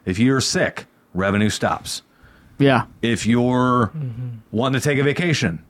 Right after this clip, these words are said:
Speaker 1: revenue stops. If you get smacked by a bus, your business is over.
Speaker 2: Yeah.
Speaker 1: Right? Um, death in the family,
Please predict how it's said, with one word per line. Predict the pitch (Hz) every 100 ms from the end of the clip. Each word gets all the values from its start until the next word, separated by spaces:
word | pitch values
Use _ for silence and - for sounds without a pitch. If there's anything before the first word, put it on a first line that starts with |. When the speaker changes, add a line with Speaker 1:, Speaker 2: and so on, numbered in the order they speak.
| _ _ _ _ _ _
Speaker 1:
revenue | 101 107 98 92
stops. | - 104 73 - - - _ - - - _ -
If | 101
you | 143
get | 170
smacked | - 160 151 143
by | 147
a | 156
bus, | 175 - - -
your | 95
business | 95 110 117 101
is | 98
over. | 120 110 - - _ _ _
Speaker 2:
Yeah. | 143 131 95
Speaker 1:
Right? | 101 117 - - - _ _
Um, | 113 117 113 107 104 95 - -
death | 151 156 156
in | 139
the |
family, | 120 127 104 87 73